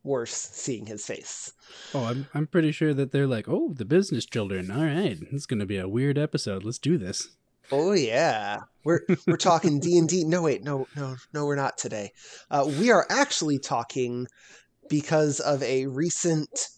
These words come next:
Speaker 1: U Disc article, uh, titled The Ten Best Brewery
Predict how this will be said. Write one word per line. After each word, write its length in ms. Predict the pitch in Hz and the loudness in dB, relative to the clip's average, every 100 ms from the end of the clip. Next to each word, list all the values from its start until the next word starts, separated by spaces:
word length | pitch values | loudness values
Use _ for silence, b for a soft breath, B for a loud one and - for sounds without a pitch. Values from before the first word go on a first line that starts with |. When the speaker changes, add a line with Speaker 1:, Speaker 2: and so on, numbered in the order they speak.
| _ | _
Speaker 1:
U 260 | - 139 208 | -10 -4 -2
Disc 380 | 170 135 - - | 0 -2 -2 -6
article, 600 | 123 120 - 120 113 123 _ b b b b - | -6 -6 -4 -2 -2 -4 _ b b b b -4
uh, 220 | 139 127 - | 0 0 -2
titled 460 | 147 147 143 123 - | -2 2 0 -2 -8
The 640 | 143 120 147 143 139 131 127 - _ _ _ _ _ _ _ _ _ _ _ - | -14 -6 -2 0 -2 -2 -2 -4 _ _ _ _ _ _ _ _ _ _ _ -14
Ten 500 | - 190 226 233 226 - | -8 -2 -2 0 -4 -4
Best 640 | 139 151 147 - - 131 | 2 2 2 -6 -12 -6
Brewery 640 | 139 156 202 208 208 196 | 2 6 6 6 2 2